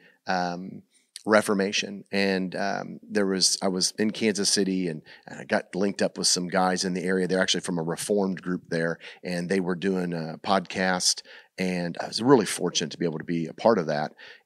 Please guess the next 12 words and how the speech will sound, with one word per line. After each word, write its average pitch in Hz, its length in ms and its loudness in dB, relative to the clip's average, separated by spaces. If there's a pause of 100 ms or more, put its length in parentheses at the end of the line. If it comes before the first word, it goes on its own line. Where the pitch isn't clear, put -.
And 92 520 -2
they 104 200 2
were 92 500 0
celebrating 98 520 4
the 87 60 -4
five 101 240 4
hundred 95 280 -2
seventeenth 92 520 -2
year 92 220 2
of 87 120 -8
the 85 100 -2
Reformation, 90 680 -2